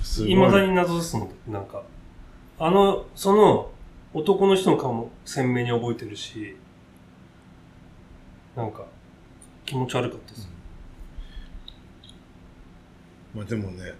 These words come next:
Speaker 1: なんかそういう事件とかもね、言ったら人コアじゃないですか。
Speaker 2: うん。
Speaker 1: まあ事件としても怖いけど、
Speaker 2: うん。
Speaker 1: なんか特に未解決のやつとかって、
Speaker 2: 怖いっすね。
Speaker 1: なんか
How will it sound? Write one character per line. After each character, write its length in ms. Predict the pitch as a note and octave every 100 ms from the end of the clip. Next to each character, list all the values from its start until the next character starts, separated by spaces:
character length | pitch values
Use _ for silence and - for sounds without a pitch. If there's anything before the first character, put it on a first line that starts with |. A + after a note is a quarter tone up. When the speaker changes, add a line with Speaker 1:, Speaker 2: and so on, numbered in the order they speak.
| -
Speaker 1:
な 100 | A#2
ん 40 |
か 80 | -
そ 160 | - B2
う 40 |
い 60 | A2
う 20 |
事 160 | F#2 D#3
件 240 | G#3+ F#3+
と 100 | A#2+
か 100 | A2
も 160 | F#2+ E2+
ね、 220 | F2+ G2+ - - - -
言 100 | A2+
っ 40 |
た 160 | - G#3
ら 80 | A#2+
人 260 | - C#3+
コ 200 | C3 C#3+
ア 120 | C#3 B2+
じ 80 |
ゃ 40 | B2
な 80 | F#2
い 20 |
で 60 | D#2+
す 120 | -
か。 80 | C#3
Speaker 2:
う 40 |
ん。 260 | B2 G2 - -
Speaker 1:
ま 140 | A2+ A2+
あ 40 |
事 140 | G2 C#3+
件 240 | G#3 F3+
と 80 | E3+
し 80 | -
て 80 | F#3
も 180 | C3+
怖 220 | - G#2+ G#2+
い 80 | -
け 100 | -
ど、 160 | F2+
Speaker 2:
う 120 | -
ん。 220 | B2 G#2+ G2+ - - - - - - - - - - -
Speaker 1:
な 100 | A2+
ん 40 |
か 40 | -
特 220 | C#3+ -
に 100 | G#2
未 180 | F#2+ G2
解 260 | - A2+ G2
決 300 | G#2+ G2 F#2+
の 100 | F2
や 100 | F2
つ 160 | -
と 60 | -
か 60 | - - -
っ 20 | -
て、 140 | -
Speaker 2:
怖 220 | A#2 A2+
い 20 |
っ 40 | G#2
す 200 | - - A2
ね。 180 | A2 G#2 - - - -
Speaker 1:
な 100 | A2+
ん 40 |
か 100 | G2+